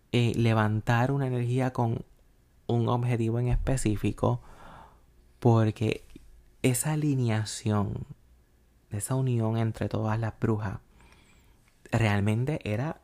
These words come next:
el trabajo más fuerte dentro de los sabbat.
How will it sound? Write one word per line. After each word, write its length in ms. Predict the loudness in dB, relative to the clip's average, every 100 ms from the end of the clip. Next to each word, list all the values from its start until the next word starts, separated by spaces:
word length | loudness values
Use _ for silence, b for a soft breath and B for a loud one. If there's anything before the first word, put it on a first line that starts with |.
| -4
el 160 | -4
trabajo 560 | -2 0 0 -2 -4 -6 _ _ _ _ -20 -20 -20 -20 _ -6
más 460 | -2 2 2 0
fuerte 480 | 2 0 0 -10 -16 -20 B B B B -4
dentro 480 | 0 2 2 2
de 80 | 0
los 160 | 0 -2
sabbat. 440 | -6 -6 -8 -12